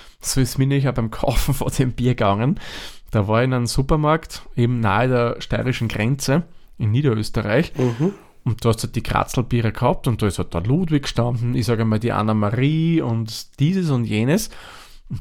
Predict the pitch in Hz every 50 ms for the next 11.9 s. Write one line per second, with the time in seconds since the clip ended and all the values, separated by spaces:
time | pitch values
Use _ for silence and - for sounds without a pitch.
0 | - - - - - - - 87 104 117 - - 120 101 85 - - - - -
1 | 78 104 131 135 135 101 98 - 69 78 120 - - - 110 92 92 95 90 92
2 | - - 87 82 92 123 - - - - - - 135 - - - - - 104 -
3 | 113 107 - - 110 101 110 117 113 - - 95 92 95 - - - 110 - -
4 | - - - 127 127 135 139 143 139 143 139 - - - - - - 135 123 139
5 | 139 139 139 139 135 - - - 123 120 117 117 117 - - - 117 113 139 147
6 | 147 147 135 127 120 120 127 - - 127 127 - - - 127 - - 113 107 120
7 | 131 139 135 123 - 92 95 113 123 117 113 107 104 104 104 104 - - _ _
8 | _ _ _ _ _ _ _ _ _ _ _ _ _ _ _ _ - - _ -
9 | 135 139 147 156 156 156 151 131 117 113 113 - - - - 101 95 98 - -
10 | - - - 131 - 151 131 139 139 123 127 123 113 113 110 131 147 143 - 135
11 | 120 131 135 151 151 135 110 104 101 104 104 104 101 101 127 160 175